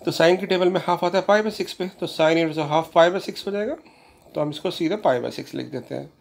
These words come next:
राइट? हमें सिर्फ इतना देखना है कि कौन सी वैल्यू कब आती है और सीधा उसका एंगल लिख देना है, ठीक है? तो अब sine pi by three plus pi by six,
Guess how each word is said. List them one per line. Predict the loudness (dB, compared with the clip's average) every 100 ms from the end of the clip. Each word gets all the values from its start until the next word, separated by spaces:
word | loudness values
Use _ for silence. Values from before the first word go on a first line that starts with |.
| _ _ _ _ _
राइट? | -2 0 0
हमें | 0
सिर्फ | 2 2
इतना | 2 2
देखना | 2 2
है | 0
कि | 0
कौन | 4 2
सी | 2 0
वैल्यू | 2 2 -2 -4 -2 2
कब | 6
आती | 6 4
है | -2
और | -2
सीधा | -2 -4
उसका | -2 -2
एंगल | 0 -2
लिख | -4 -6
देना | -6 -6
है, | -8 _
ठीक | -12 -6
है? | -6 -8 _ _ _ _ -8
तो | -8
अब | -2
sine | 0 0 4
pi | 2 2
by | -2
three | -6 -4
plus | -4 0
pi | 0
by | 0 -4
six, | -20